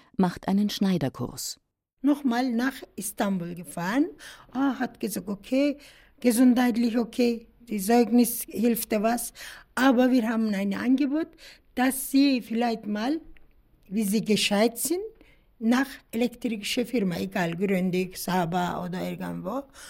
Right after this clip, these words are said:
Speaker 2: Siemens braucht unbedingt Leute, junge Leute, mehr Frauen unter fünfundzwanzig. Aha, hab ich Glück.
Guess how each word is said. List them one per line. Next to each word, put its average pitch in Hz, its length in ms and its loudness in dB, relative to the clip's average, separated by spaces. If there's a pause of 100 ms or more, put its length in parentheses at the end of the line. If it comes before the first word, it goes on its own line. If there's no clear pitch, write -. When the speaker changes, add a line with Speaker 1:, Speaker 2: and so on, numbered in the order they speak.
(160)
Speaker 2:
Siemens 247 600 4
braucht 202 460 -6
unbedingt 233 580 4
Leute, 196 360 -2
junge 220 420 2
Leute, 170 460 -2 (340)
mehr 233 320 4
Frauen 294 680 4 (260)
unter 269 380 4
fünfundzwanzig. 202 960 -2
Aha, 180 420 -6
hab 175 220 -6
ich 202 160 -8
Glück. 175 420 -2